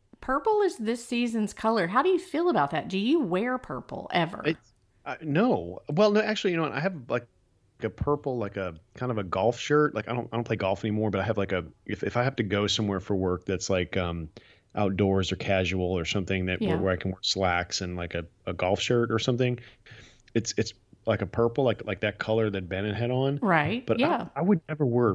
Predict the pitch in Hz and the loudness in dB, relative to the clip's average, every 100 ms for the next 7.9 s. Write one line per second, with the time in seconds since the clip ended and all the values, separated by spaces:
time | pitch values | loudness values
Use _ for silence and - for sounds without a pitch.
0 | - - - 131 160 98 87 - - 98 | 0 -10 -6 0 2 2 -2 -6 -2 -2
1 | 95 87 82 - _ _ _ - 98 - | -2 -4 -6 -10 _ _ _ -4 -2 0
2 | 92 92 - 101 95 90 - - 127 143 | 0 0 -2 0 0 2 0 4 4 4
3 | - 101 90 85 90 90 80 98 101 85 | 0 -4 -4 -4 -6 -6 -4 -2 0 -2
4 | 80 90 120 - 120 - - 117 151 220 | -4 -2 -2 2 0 2 2 4 6 4
5 | 175 90 - 127 104 - 123 123 104 92 | 2 0 -4 -2 -2 0 0 0 -6 -6
6 | - 107 147 135 - 156 196 190 156 135 | -6 -4 -2 -4 0 4 4 4 2 2
7 | 131 104 95 90 98 87 80 78 - | 0 -2 -8 -8 -6 -4 -6 -8 -10